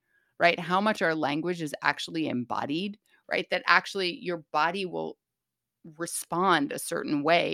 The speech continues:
if you are speaking somebody's real words. The language carries so much, right? And so we learned from that that we needed,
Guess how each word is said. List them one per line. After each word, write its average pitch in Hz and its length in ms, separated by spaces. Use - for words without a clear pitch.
if - 140
you 160 120
are 147 140
speaking 147 500
somebody's 143 760
real 151 320
words. - 540
The 160 100
language 170 540
carries - 420
so 156 340
much, - 560
right? 143 300
And 185 80
so 202 140
we 196 160
learned 247 340
from 160 160
that 135 200
that 139 100
we 165 140
needed, 156 360